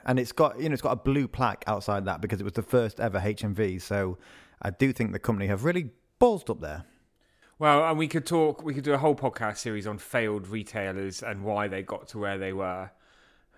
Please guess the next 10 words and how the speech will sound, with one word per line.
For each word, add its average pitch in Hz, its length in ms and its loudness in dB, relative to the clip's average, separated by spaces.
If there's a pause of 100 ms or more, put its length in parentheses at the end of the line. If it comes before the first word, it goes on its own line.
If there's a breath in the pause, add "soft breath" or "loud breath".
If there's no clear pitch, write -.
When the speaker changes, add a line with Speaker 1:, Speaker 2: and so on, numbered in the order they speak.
Speaker 2:
In 123 80 -12
fact, - 440 -4
put, - 240 -12
put - 140 -2
a 131 40 -10
pin 135 200 -4
in 92 140 -4
that. 92 220 -8
Speaker 1:
Yeah. 113 200 0 (140)
Speaker 2:
Um, 127 260 6